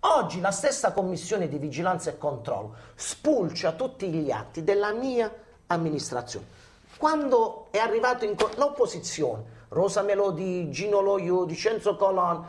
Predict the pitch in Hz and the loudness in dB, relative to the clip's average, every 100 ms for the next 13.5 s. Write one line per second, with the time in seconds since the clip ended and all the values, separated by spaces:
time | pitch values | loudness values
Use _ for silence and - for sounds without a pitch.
0 | - - 277 277 269 262 165 147 139 151 | -16 -2 0 2 0 0 -4 -2 -2 -2
1 | 147 135 120 - 160 143 143 - 139 143 | -2 -2 -4 -2 -2 -2 -4 -4 -4 -2
2 | 127 127 98 - - - - 320 311 - | -2 -4 -6 -12 -18 -20 0 2 2 -4
3 | 156 - 294 175 - 233 247 - 240 247 | -6 0 0 0 4 4 4 4 4 4
4 | 254 262 196 151 175 233 262 262 262 311 | 2 2 0 0 -2 2 2 2 -2 0
5 | 294 285 277 - - - - 311 320 294 | 4 6 4 0 -18 -20 2 4 4 2
6 | 285 320 262 208 151 123 - 339 247 254 | 2 4 4 4 0 0 2 2 2 4
7 | 302 302 294 294 262 190 202 262 294 269 | 4 4 0 4 6 6 4 4 4 4
8 | 262 262 311 233 - 175 120 - - 262 | 4 4 2 2 4 2 2 -10 -2 4
9 | 349 330 262 247 - 294 277 339 330 311 | 6 8 6 2 0 2 4 2 4 4
10 | 277 233 226 214 247 240 285 277 262 262 | 4 2 2 4 4 4 4 6 6 4
11 | 254 208 - 214 - - - 285 294 302 | 4 2 0 -4 -6 -12 2 2 4 2
12 | 294 294 311 294 285 277 262 - 294 269 | 2 4 6 4 6 4 4 2 2 2
13 | 208 185 139 - | 2 0 0 -6